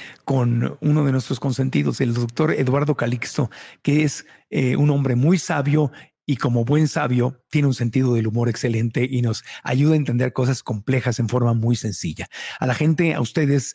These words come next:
a todos nos encantó aprender secretos para mejorar nuestra memoria, a nadie nos gustaría perder nuestra memoria. Entonces, ¿cómo hacerle para disminuir las posibilidades de, de, de perder nuestra memoria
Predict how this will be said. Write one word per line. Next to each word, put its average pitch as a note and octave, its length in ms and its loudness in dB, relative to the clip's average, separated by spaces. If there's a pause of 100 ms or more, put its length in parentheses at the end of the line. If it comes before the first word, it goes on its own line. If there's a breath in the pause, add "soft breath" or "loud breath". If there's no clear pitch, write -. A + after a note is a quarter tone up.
(100)
a B2+ 100 -2
todos E3 340 0
nos C3 160 0
encantó C3 480 -2
aprender B2+ 400 0
secretos C3+ 580 -2 (240 loud breath)
para C3+ 180 0
mejorar C#3 440 0
nuestra D#3+ 240 0
memoria, D#3 500 2 (480)
a - 140 0
nadie D#3 320 2
nos D3+ 180 2
gustaría D#3+ 500 2
perder C3 300 0
nuestra B2 240 0
memoria. A#2 400 2
Entonces, A#2+ 260 0
¿cómo G3+ 200 4
hacerle E3 480 2 (280 loud breath)
para C3 200 2
disminuir C#3 580 4
las F#3 140 2
posibilidades B2+ 560 0
de, A#2+ 120 -2 (120)
de, A2+ 300 -4
de A2+ 160 -4
perder B2+ 360 0
nuestra B2+ 240 0
memoria A2+ 480 0